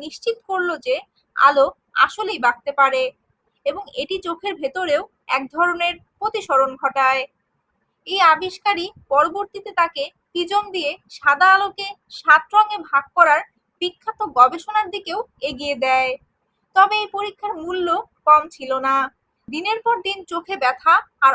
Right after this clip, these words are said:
অস্বস্তি পেতে হয়েছে নিউটনকে। তীব্র ব্যথা, তবুও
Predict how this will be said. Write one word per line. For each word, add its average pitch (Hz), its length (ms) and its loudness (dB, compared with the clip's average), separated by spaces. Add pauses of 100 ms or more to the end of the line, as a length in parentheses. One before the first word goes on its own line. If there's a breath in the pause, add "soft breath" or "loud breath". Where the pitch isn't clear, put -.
(120)
অস্বস্তি 339 540 -4 (400)
পেতে 359 280 -6
হয়েছে 277 260 0 (100)
নিউটনকে। 269 540 -2 (1200)
তীব্র 403 260 -2 (100)
ব্যথা, 320 360 2 (300)
তবুও 415 340 0